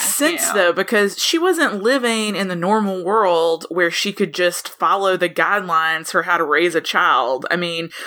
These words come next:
Speaker 1: if your nutritional, if your nutrition is not guaranteed, breastfeeding at least is a guaranteed form of nutrition for him.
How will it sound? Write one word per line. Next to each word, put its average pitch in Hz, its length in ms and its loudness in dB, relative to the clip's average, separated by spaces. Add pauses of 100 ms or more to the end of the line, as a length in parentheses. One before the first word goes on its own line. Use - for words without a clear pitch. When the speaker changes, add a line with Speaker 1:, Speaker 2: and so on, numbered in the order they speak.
(480)
Speaker 1:
if 208 340 4
your 202 640 -2
nutritional, 220 960 0
if 214 140 0
your 247 120 2
nutrition 302 580 2
is 226 100 0
not 226 220 0
guaranteed, 196 960 -2 (680)
breastfeeding 214 800 2
at 196 260 2
least 196 480 0
is 190 120 2
a 180 60 6
guaranteed 170 640 0
form 147 280 -4
of 143 140 -4
nutrition - 580 -2
for - 140 0
him. 107 460 -2